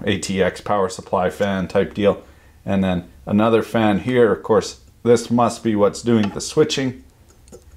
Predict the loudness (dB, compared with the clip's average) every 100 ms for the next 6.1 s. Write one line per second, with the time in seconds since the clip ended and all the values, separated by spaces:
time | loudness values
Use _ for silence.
0 | -20 -6 2 4 4 2 -4 -4 0 2
1 | 0 -4 -20 -2 -2 2 0 0 -2 0
2 | 2 0 2 0 2 0 -2 -12 -8 -4
3 | -4 -4 -8 -12 -20 -20 -20 -20 -20 -20
4 | -20 -20 -20 -20 -6 -2 -2 0 0 0
5 | -4 -6 -4 0 0 0 -4 -2 -2 -4